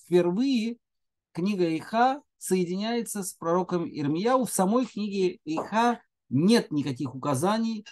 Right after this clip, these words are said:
на то, кто ее автор. Э, э, очевидно, единственное, что, судя по всему, этот автор,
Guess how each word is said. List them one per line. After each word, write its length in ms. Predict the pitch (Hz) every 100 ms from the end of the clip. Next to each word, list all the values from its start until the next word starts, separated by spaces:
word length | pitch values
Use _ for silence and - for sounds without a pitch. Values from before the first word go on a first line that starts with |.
| -
на 160 | 156
то, 300 | 151 220 233 - -
кто 320 | - - 202
ее 320 | 190 185 185
автор. 380 | 160 123 - 185 _ _ _ _ _ _ _ -
Э, 540 | 131 120 117 117 117 101 - 151
э, 240 | 123 113 104
очевидно, 760 | 113 117 147 240 226 165 147
единственное, 480 | 135 131 131 131 127
что, 340 | 120 131 123 120 -
судя 280 | - 180 185
по 120 | 165
всему, 360 | 123 160 175 185
этот 360 | 143 139 - _ _ -
автор, 600 | 196 247 - - 151